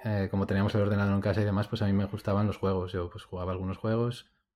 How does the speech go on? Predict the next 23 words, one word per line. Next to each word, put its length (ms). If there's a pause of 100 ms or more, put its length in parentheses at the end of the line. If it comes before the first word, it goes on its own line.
(360)
También 180
me 60
gustaban, 460
eh, 180
las 140
aventuras 380
gráficas, 400
al 80
igual 180
que 80
a 60
ti. 300 (160)
También 260
recuerdo, 300
pues, 160
el 60
Monkey 280
Island, 240
todo 160
eso. 280 (280)
Me 60
gustaba 220
mucho. 380